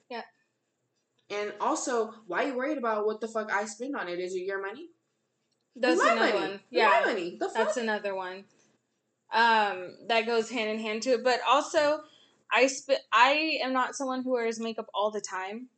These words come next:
Speaker 1: I do wear makeup, and I, I have a lot of it, and I have <laughs> spent a lot of money on it to not wear it all the time. But here's the thing. I only shop through Sephora because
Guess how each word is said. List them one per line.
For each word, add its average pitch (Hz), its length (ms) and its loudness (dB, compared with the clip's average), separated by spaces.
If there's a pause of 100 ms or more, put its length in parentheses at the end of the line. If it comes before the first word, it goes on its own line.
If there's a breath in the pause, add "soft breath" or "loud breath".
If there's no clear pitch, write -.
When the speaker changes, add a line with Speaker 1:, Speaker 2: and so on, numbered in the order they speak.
(100)
Speaker 1:
I 214 120 -2
do 220 300 -6
wear 233 180 0
makeup, 220 460 -2 (120)
and 208 120 -6
I, 190 260 -6 (100)
I 196 60 -2
have 202 260 -6
a 196 60 -8
lot 190 300 -2
of 214 140 -2
it, 233 220 -6
and 202 80 -10
I 190 100 -8
have 190 280 -4
<laughs> - 0 -
spent 302 420 2 (100)
a 233 60 0
lot 233 220 4
of 247 160 -2
money 262 280 -4
on 269 180 -2
it 269 180 -8 (680 soft breath)
to 277 140 4
not 254 260 2
wear 262 260 4
it 254 120 0
all 262 140 2
the 269 140 0
time. 254 340 -2
But 226 180 0
here's 233 240 -2
the 240 180 -14
thing. 214 360 -6 (360 soft breath)
I 220 320 4
only 233 380 -2
shop 202 560 0
through 202 500 0
Sephora 202 800 -6 (260 soft breath)
because 196 840 -2